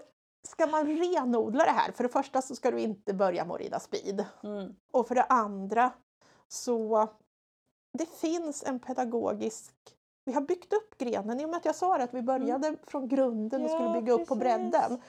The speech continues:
Speaker 1: så
Speaker 2: Ja.
Speaker 1: finns det en pedagogisk stegring i det.
Speaker 2: Mm.
Speaker 1: Jag gick in och började rida lätt A,
Speaker 2: Mm.
Speaker 1: okej,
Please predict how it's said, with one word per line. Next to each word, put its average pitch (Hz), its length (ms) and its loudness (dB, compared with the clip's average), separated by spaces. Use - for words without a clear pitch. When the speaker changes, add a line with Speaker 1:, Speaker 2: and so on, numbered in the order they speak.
Speaker 1:
så 269 160 -2
Speaker 2:
Ja. - 20 -2
Speaker 1:
finns 254 320 0
det 254 100 0
en 240 120 -2
pedagogisk 240 800 0
stegring 285 840 -2
i - 180 -2
det. 190 200 0
Speaker 2:
Mm. 269 380 -8
Speaker 1:
Jag 294 140 4
gick 294 180 -4
in 240 140 0
och 214 60 0
började 196 220 2
rida 190 220 0
lätt 185 200 -4
A, 311 300 8
Speaker 2:
Mm. 226 100 -2
Speaker 1:
okej, 247 320 2